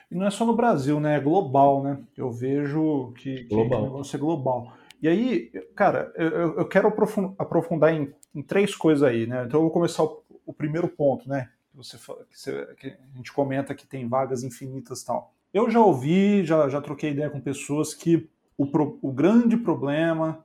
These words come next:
Speaker 1: de tecnologia no, no, no Brasil e tal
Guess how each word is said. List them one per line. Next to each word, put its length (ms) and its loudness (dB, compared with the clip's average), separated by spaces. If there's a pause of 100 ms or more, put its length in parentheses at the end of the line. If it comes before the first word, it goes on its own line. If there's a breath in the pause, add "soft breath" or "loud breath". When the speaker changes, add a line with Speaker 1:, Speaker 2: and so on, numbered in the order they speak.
(120)
Speaker 1:
de 340 -6
tecnologia 500 -8
no, 240 -8
no, 260 -4
no 120 -10
Brasil 480 -6
e 60 -14
tal 360 -2